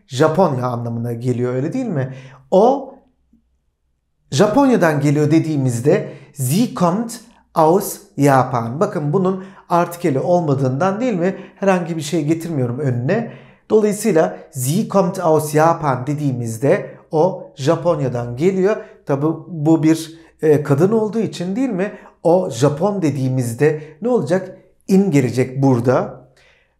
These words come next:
Bu durumda "Sie ist Japanerin" dediğimizde o Japon demiş oluyoruz değil mi? "Sie ist Japanerin."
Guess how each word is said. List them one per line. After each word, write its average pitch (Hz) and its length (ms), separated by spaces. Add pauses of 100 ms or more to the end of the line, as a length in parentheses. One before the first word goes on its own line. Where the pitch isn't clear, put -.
(140)
Bu 262 160
durumda 196 600
"Sie 202 380
ist 190 480
Japanerin" 156 920
dediğimizde 131 840 (180)
o 196 320
Japon 165 600
demiş 135 360
oluyoruz 123 420
değil 247 120
mi? - 240 (180)
"Sie 165 360
ist 151 520 (340)
Japanerin." 151 1000